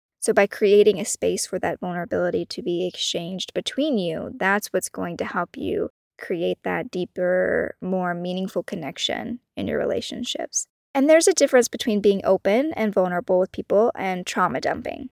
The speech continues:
So trauma dumping refers to the act of unloading or sharing your traumatic experiences in a, we could call it inappropriate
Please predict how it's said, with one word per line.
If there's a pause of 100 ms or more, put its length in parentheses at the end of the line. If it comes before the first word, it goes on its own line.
(260)
So
trauma
dumping
refers
to
the
act
of
unloading
or
sharing
your
traumatic
experiences
in
a, (120)
we
could
call
it
inappropriate